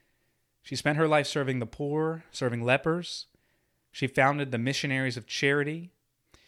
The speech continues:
and was dedicated to spreading devotion to Our Lady, among other amazing things in her life. But do we think of her as an evangelist? My friend, she was a powerful one, bringing the gospel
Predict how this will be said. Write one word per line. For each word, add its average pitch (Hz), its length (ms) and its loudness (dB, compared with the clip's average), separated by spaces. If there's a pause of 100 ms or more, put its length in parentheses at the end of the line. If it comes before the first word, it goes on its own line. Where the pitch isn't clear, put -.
(640)
and 143 100 2
was 131 140 0
dedicated 143 460 6
to 123 60 -4
spreading 143 320 0
devotion 139 460 0
to 143 140 -2
Our 135 160 4
Lady, 135 500 0 (300)
among 127 280 -2
other 143 280 0
amazing 131 400 0
things 120 240 -4
in 113 80 -4
her 117 160 -4
life. 127 400 -8 (1400)
But 143 140 0
do 175 80 4
we 175 80 6
think 233 240 2
of 165 80 -6
her 135 120 2
as 131 120 0
an 147 80 0
evangelist? 147 800 -4 (1700)
My 139 120 2
friend, 165 220 2
she - 140 -4
was 214 160 -2
a 135 60 -2
powerful 151 580 0
one, 110 280 -10
bringing 160 360 0
the 151 80 -2
gospel 131 680 0